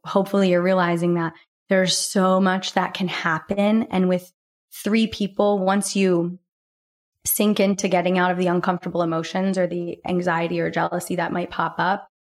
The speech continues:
it's like, there's so much to play with and it opens Pandora's box of pleasure. Um, in taking your time, in using your breath, in, like, watching, in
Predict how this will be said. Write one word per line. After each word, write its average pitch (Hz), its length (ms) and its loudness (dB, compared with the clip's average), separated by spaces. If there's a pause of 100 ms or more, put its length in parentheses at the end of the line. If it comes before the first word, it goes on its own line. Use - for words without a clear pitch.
(320)
it's 196 300 0
like, 175 380 0 (400)
there's 175 460 0 (340)
so - 320 0
much 175 340 0
to 180 100 -6
play 165 480 -2
with 196 280 2 (340)
and - 120 2
it - 120 -2
opens 190 320 0
Pandora's 160 520 0
box - 420 -4
of - 180 -10
pleasure. - 560 -4 (480)
Um, 175 560 0 (480)
in 214 180 2
taking 196 420 0
your 175 100 2
time, 160 760 -4
in 185 160 0
using 175 340 0
your 160 100 -2
breath, - 500 -2 (140)
in, 185 180 2
like, 180 180 0
watching, - 920 0
in 202 380 2